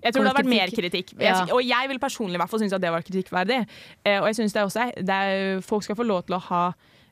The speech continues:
Speaker 1: eh, ulike tanker og meninger, og jeg tror jeg hadde syntes det hadde vært skikkelig vanskelig å stå i hvis jeg hadde fått masse kritikk for noe jeg var enig i. Eh, ja, å få liksom kjeft når man sitter her og er sånn, «Jeg er helt enig, det var skikkelig dust», eh, er,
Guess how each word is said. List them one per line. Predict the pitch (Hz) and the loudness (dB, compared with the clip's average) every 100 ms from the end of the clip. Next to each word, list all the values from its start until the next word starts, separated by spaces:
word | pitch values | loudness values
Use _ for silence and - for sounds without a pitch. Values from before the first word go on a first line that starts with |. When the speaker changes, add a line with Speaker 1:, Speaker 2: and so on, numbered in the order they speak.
| - | -6
Speaker 1:
eh, | 190 185 190 | 0 0 0
ulike | 233 202 - | 0 0 -2
tanker | - 233 196 190 | -4 -2 -2 0
og | 190 | 2
meninger, | 214 220 180 170 175 269 | 4 2 0 0 0 0
og | 226 | 0
jeg | 226 | 0
tror | 226 | 0
jeg | |
hadde | 220 | 2
syntes | 233 208 | 2 2
det | |
hadde | 202 | 0
vært | 226 233 | -2 -2
skikkelig | 208 | 0
vanskelig | 220 185 - 175 170 170 - _ _ - | 0 0 -4 -4 -2 -4 -8 _ _ -6
å | 196 | -6
stå | - - 180 175 175 | -4 -2 0 2 0
i | |
hvis | 180 185 | 0 0
jeg | 190 | 0
hadde | 185 196 | 0 -2
fått | 202 | 0
masse | 214 202 | -2 -2
kritikk | - 196 - - | -8 -10 -8 -10
for | - | -2
noe | 214 | 0
jeg | 190 | 2
var | 190 - | 0 -2
enig | 226 180 185 254 | -2 -2 -2 -2
i. | 214 _ _ _ _ _ _ _ | -4 _ _ _ _ _ _ _
Eh, | - - - 180 - - | -16 -14 -16 -20 -10 -2
ja, | 202 196 _ | -2 -2 _
å | - | -4
få | 214 233 | 0 0
liksom | 226 226 214 | 2 0 -2
kjeft | - 208 - 208 | -2 -6 -4 -2
når | |
man | 202 214 | 0 0
sitter | 214 - 185 | -2 -2 0
her | 190 | 2
og | 190 | 0
er | |
sånn, | 196 190 196 | 0 0 0
«Jeg | 202 | -4
er | 180 196 | -2 -2
helt | 175 180 | -4 -4
enig, | 165 - | -6 -6
det | - | -8
var | 196 | -10
skikkelig | - - 226 | -12 -12 -12
dust», | - 208 - - - | -12 -14 -16 -20 -4
eh, | 202 202 196 - - - _ | 0 0 -2 -10 -18 -20 _
er, | 175 202 202 | 0 0 0